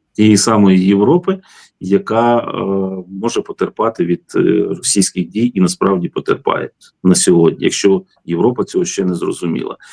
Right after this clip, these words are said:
Тому, відповідно, е, фронт не прорвано. От давайте говорити про це.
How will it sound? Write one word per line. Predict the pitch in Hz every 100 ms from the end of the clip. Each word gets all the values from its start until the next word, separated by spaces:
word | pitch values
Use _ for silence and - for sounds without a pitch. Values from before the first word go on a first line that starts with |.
| - - _
Тому, | 104 113 151 147 -
відповідно, | - 107 107 110 120 101 104 95 _ _ _ _
е, | - 98 95 - - _ _ _ - -
фронт | - 127 190 180
не | 135
прорвано. | 135 131 120 95 82 82
От | - 98 -
давайте | 139 185 101
говорити | 101 123 123
про | 180 95
це. | - 85